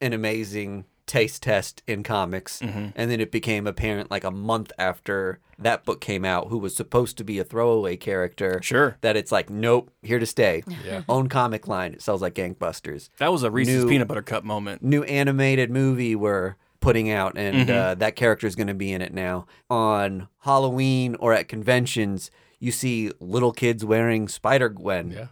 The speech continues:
Speaker 2: Yeah.
Speaker 1: cosplay now, like crazy. So that worked in some respect. I don't know. Fun to have some cohesivity with the M C U in the, in the comic books, as long as it doesn't infringe on my monthly reading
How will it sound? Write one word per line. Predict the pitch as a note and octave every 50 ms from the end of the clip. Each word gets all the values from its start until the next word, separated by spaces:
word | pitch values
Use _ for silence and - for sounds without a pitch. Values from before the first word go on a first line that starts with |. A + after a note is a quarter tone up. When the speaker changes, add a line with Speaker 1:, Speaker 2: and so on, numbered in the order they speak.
| _ -
Speaker 2:
Yeah. | - A2+ A2 G2+ - -
Speaker 1:
cosplay | - G2+ F#2 F#2 - - - F#2 F2 F2
now, | F#2 F2 D#2 C#2+
like | D2+ E2+ F2+ F2
crazy. | - - - C3 C3+ C3+ C3 - - - -
So | - - A2 F#2+ F2+ E2+ E2 - _ _ _ _ _
that | A2+ C3+ C3 F#2+
worked | B2+ A2+ A2 -
in | G#2 F#2+
some | - A#2 G#2 G2+
respect. | G2+ F#2+ - - G2+ G2+ - - - - _ _
I | F#3+ E3+
don't | C#3 A#2
know. | - B2+ A2 - _ _ _ _ _ _ _ _
Fun | _ - F#3 F3+ E3 D#3
to | D3
have | C#3+ C3 A#2+ A2+ B2 - _ _ _ _ _ _ _ _ _
some | - - C3 A2 A2 G#2+ G2+
cohesivity | - - A#2+ A2 A2+ G2 - - A2 G2 G2 G2 G2 F#2+
with | F#2+ G2+ G2+ G2 - _ _
the | G#2+ G2+ F#2 F#2 - -
M | A2+ G2+ G2+
C | - - G#2+
U | G2 F#2 F2+ F2+ F2 F2+
in | - - F#2 F2+ F2+
the, | F2+ F2 E2+ E2+ E2+ - _ _ _ _ _
in | - A#2 G#2+
the | G2
comic | - - A2 G2+ G2+ G#2 - -
books, | B2+ A#2 - - _ -
as | C#3+ C#3 B2+
long | C#3 C#3+ C#3+ D3 D#3+ E3+ F#3
as | F#3 E3+
it | F#3+ G#3+ G3+ -
doesn't | - F#3 F3+ F3+ D#3+ D3 D#3+ E3 D3+ C#3+ C#3 -
infringe | - D3 C#3+ C3+ C3+ C3+ C3+ - D3+ D#3 D3 D#3 D#3+ D#3+ D#3+ D#3 F3+ -
on | - C#3+ C3 B2+ C3
my | C3 C3+ C3+ C3+ C3+ C3
monthly | B2+ B2+ C3+ C3+ D3 C#3+ C#3 - E3+ E3 F3 E3+ E3
reading | D#3+ C#3 E3 E3 F3+ G3+ G#3+ A#3 B3+